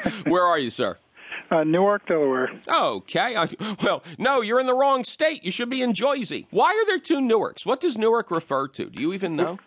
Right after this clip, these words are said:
Speaker 1: We're Newark. You guys
Speaker 2: Oh.
Speaker 1: are Newark.
Speaker 2: Oh, excuse me. You're
Speaker 1: <laughs>
Speaker 2: Newark, which you would build if it ever rained again. And the other
Speaker 1: Uh-huh.
Speaker 2: one, it, I have to admit, the other one is Newark.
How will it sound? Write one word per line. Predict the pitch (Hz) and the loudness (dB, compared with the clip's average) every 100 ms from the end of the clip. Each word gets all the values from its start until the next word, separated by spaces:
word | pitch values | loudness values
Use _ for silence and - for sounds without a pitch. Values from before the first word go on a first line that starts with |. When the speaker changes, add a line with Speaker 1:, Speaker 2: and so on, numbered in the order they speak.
| _ - _ | _ -20 _
Speaker 1:
We're | 165 202 | 2 2
Newark. | 185 180 147 160 160 - - - | 4 4 4 4 2 -2 -8 -8
You | 151 | -4
guys | 160 202 180 | 0 2 2
Speaker 2:
Oh. | 143 | 0
Speaker 1:
are | 123 127 - | 0 -2 0
Newark. | 160 151 160 143 - - | 2 4 2 0 -4 -4
Speaker 2:
Oh, | 285 302 147 | 0 2 0
excuse | - - 294 240 | -2 0 0 0
me. | 139 98 | -4 -4
You're | 160 208 160 147 | -2 0 0 -2
Speaker 1:
<laughs> | |
Speaker 2:
Newark, | 190 208 180 156 151 214 175 107 - - _ | 0 2 2 2 2 4 4 0 -6 -20 _
which | 143 139 147 | -2 0 0
you | 147 | -2
would | 139 147 - | 0 0 2
build | 156 139 | 0 0
if | 117 | -2
it | 135 | -2
ever | 127 113 | -2 -2
rained | 101 123 202 220 190 | 0 0 0 0 0
again. | 120 101 110 92 71 95 _ - - - | -2 -4 -4 -4 -6 -12 _ -20 -20 -8
And | 139 151 | -2 2
the | 170 | 2
other | 190 | 2
Speaker 1:
Uh-huh. | 165 | 2
Speaker 2:
one, | 156 | 2
it, | 165 - - _ - 151 | 0 -4 -14 _ -6 0
I | 151 | 2
have | 175 | 0
to | 175 | 0
admit, | 151 156 - | 0 0 0
the | 139 | 0
other | 165 | 0
one | 147 | 0
is | 123 104 - | -2 -6 -8
Newark. | 143 185 165 - | 0 2 2 -2